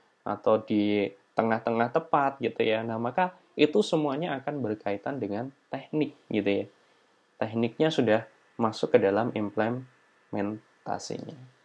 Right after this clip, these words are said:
ya. Nah, sehingga teman-teman, ketika kita memahami tiga istilah ini ya, maka kita akan memahami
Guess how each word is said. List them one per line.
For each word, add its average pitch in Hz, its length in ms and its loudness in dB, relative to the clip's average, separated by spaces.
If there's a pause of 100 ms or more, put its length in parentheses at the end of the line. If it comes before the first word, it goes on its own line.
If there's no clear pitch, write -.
ya. 92 320 -6 (520)
Nah, 92 240 2
sehingga 135 720 10
teman-teman, 110 800 0 (1400)
ketika 208 320 10
kita 175 160 4
memahami 147 560 6
tiga 127 240 6
istilah 117 480 6
ini 101 480 2
ya, 98 240 2 (280)
maka 120 240 4
kita 127 380 4
akan 117 180 2
memahami 113 500 0